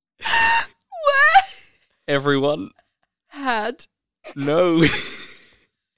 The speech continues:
Speaker 1: Peas.
Speaker 2: for
Speaker 1: Six.
Speaker 2: hours
Speaker 1: And.
Speaker 2: there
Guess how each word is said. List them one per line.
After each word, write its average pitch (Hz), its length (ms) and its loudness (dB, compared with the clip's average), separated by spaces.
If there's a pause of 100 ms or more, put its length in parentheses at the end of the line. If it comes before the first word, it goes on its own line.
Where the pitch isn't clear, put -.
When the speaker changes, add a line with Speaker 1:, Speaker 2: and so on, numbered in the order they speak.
(2500)
Speaker 1:
Peas. - 680 -10 (1800)
Speaker 2:
for 127 500 -2 (580)
Speaker 1:
Six. - 880 -10 (1500)
Speaker 2:
hours 143 640 -2 (1400)
Speaker 1:
And. 320 500 -2 (1500)
Speaker 2:
there 135 600 -2